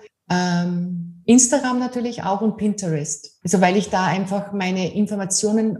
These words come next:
hole, weil ich ja Menschen markengerecht kleide und da ist das ein sehr, sehr wichtiges Tool für mich.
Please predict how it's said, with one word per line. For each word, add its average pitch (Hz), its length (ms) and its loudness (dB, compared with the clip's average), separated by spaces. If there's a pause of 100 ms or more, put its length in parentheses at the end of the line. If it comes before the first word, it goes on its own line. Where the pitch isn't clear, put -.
(120)
hole, 214 440 2 (180)
weil 175 160 2
ich 190 160 0
ja 175 340 -2
Menschen 196 720 -2
markengerecht 185 840 -2
kleide 185 600 0 (180)
und 185 120 -4
da 196 40 0
ist 190 220 2
das - 160 -2
ein 190 40 -4
sehr, 180 480 0
sehr 175 600 -2
wichtiges 180 560 0
Tool 175 220 -2
für 151 180 -6
mich. - 340 -8